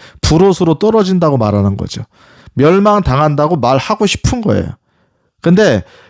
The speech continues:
이렇게 말하면은요, 우리 주변에 너무나 많아, 이런 사람들이. 너무나 많단 말이죠. 예?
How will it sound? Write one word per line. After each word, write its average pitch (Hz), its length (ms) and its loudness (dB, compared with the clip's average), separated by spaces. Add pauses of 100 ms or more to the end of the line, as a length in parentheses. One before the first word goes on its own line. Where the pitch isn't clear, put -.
이렇게 180 360 0
말하면은요, 135 800 2
우리 156 220 0
주변에 147 500 0
너무나 180 400 2
많아, 101 260 -2
이런 101 180 -4
사람들이. 98 440 -6
너무나 151 380 2
많단 101 320 -2
말이죠. 90 380 -14 (500)
예? 160 140 0